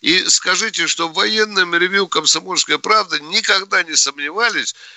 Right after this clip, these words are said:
что в Татарстане все-таки умное, э,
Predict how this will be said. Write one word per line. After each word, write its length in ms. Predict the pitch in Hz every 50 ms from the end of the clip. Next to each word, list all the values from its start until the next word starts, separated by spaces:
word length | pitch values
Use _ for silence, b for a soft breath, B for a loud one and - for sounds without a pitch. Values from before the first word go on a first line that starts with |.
| B B B B B
что 500 | B - - - 165 165 170 165 - -
в 60 | 170 -
Татарстане 1040 | - - 160 160 160 - 185 175 175 147 - - - - 208 226 226 214 190 175 170 170 - - - - 117 127
все-таки 460 | - - 175 190 - - - 175 175 - -
умное, 680 | - 180 180 170 160 147 131 123 117 110 107 104 101 - -
э, 520 | 101 101 101 101 101 101 101 101 101 98